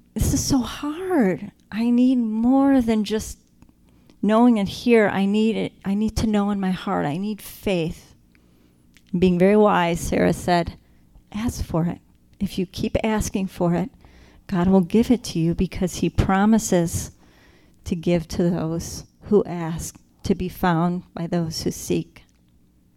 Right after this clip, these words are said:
So a few nights later, I was praying in my bed, my dormitory. My roommate was sleeping. It was quiet. It was at the secular, secular university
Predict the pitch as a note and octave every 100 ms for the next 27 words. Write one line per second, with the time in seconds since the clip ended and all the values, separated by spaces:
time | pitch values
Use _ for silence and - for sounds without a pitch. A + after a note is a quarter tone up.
0 | _ _ - - G#3 - A#3 A#3 A#3+ -
1 | G#3 G#3 A3 F#3+ F#3+ - G3+ F#3+ G3+ G#3
2 | G3+ G3 F#3 F3+ G3 G3 - F#3+ F#3+ G3
3 | F#3 F#3 G3 - G3 G#3+ C4 - - -
4 | - _ _ _ - F#3+ F#3 F#3+ F#3+ G3
5 | G3 - F#3 F#3+ G3+ A#3 B3+ - - _
6 | _ _ _ G#3 G3+ - - F#3 F3+ G#3
7 | A3+ - _ _ _ _ _ - F#3+ F3+
8 | F3+ - F3+ - F#3+ - G3+ - - -
9 | A3+ - A3 A3 A3 G#3+ G3 G3 F#3+ F#3+
10 | - B3 B3+ B3+ -